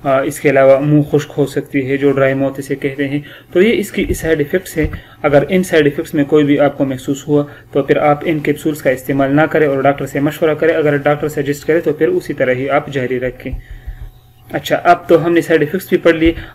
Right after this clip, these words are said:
अब इसके तरीके इस्तेमाल रह गई कि इसको कितने डो-, इसका कितना dose लेना चाहिए और कितने, आ,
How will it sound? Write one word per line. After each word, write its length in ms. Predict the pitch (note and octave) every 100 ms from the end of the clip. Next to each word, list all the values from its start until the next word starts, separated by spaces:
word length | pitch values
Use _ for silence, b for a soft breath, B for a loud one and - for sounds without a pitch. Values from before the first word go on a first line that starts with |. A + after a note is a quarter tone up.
| -
अब 100 | F#3+
इसके 220 | G#3+ -
तरीके 340 | G3 E3+ F3 D#3+
इस्तेमाल 380 | D3+ D#3 D#3 D3+
रह 160 | D#3+
गई 160 | D#3+ E3
कि 120 | D#3+
इसको 340 | C3+ D3 E3
कितने 340 | D#3 F#3 E3 C#3+
डो-, 200 | C#3 D3+
इसका 380 | D#3 E3 - C#3+
कितना 340 | - - D#3
dose 240 | D3+ D3+
लेना 180 | D3+ D3
चाहिए 380 | C#3+ D3+ C#3+ E3+ B B B -
और 240 | C3 C3 -
कितने, 420 | D3 D3 C#3+
आ, 40 | C#3+